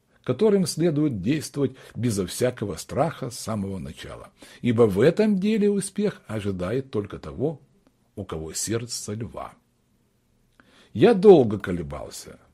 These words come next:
Меня пугал риск. Я даже рассказал ему историю капитана Джека,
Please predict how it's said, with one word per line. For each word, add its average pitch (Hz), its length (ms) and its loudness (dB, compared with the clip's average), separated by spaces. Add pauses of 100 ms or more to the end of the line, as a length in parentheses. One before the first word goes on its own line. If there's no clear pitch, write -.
(680)
Меня 92 360 -4
пугал 110 440 -6
риск. - 440 -12 (1040)
Я 135 140 2
даже 135 280 2
рассказал 131 480 4
ему 123 260 2
историю 139 440 0
капитана 139 500 -4
Джека, 107 540 -6